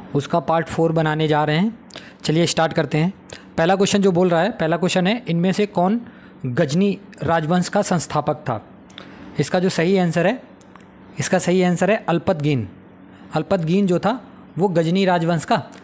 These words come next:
संस्थापक था। इसके बारे में कुछ इंपॉर्टेंट फैक्ट नोट कर लीजिए। जो, अ, गजनी राजवंश है, इसका एक दूसरा नाम भी है, इसी, इसे यामिनी वंश भी कहा जाता है, इसे यामिनी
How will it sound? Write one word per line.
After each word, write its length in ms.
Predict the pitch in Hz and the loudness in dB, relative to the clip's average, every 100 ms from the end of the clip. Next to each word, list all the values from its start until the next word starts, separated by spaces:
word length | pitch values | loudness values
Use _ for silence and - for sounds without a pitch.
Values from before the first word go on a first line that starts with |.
| - | -10
संस्थापक 540 | - 185 - 160 147 | -2 -2 0 -2 -2
था। 260 | 127 120 113 - - - - | -4 -4 -6 -10 -20 -10 -6
इसके 220 | - 190 | -2 0
बारे 200 | 185 185 | 2 2
में 120 | 190 | 0
कुछ 140 | 190 185 | 0 0
इंपॉर्टेंट 420 | 180 175 185 180 | 0 0 0 0
फैक्ट 240 | 185 185 | -2 0
नोट 160 | 180 175 | -2 0
कर 100 | 170 | 0
लीजिए। 340 | 165 160 233 - - - - - - - 135 | 2 0 -2 -4 -20 -20 -20 -20 -20 -12 -2
जो, 360 | 165 196 202 - - - | 2 4 2 -4 -16 -6
अ, 220 | 160 156 | -2 0
गजनी 460 | 156 131 151 175 202 | 0 0 0 2 2
राजवंश 480 | 190 165 165 165 202 | 2 2 0 0 -2
है, 200 | 240 180 170 | -4 -6 -8
इसका 220 | - 190 | -2 2
एक 220 | 196 156 | 2 2
दूसरा 280 | 165 151 196 | -2 0 0
नाम 240 | 190 165 | 0 0
भी 100 | 160 | 0
है, 180 | 180 233 - - - 151 | 0 -4 -10 -20 -10 -6
इसी, 400 | - 214 175 - 175 | -2 0 0 -2 -4
इसे 200 | 143 214 | 0 2
यामिनी 480 | 170 175 175 196 | 2 2 2 2
वंश 220 | 190 180 160 | 2 0 0
भी 120 | 175 | -2
कहा 200 | 139 135 | 0 0
जाता 300 | 123 - 117 | -2 -4 -6
है, 120 | 107 - - - - - - 143 | -8 -16 -20 -20 -20 -20 -6 -2
इसे 340 | 226 196 - - - - - 135 | 0 0 -2 -14 -20 -20 -10 -4
यामिनी 640 | 151 160 165 202 240 | 0 0 0 0 -2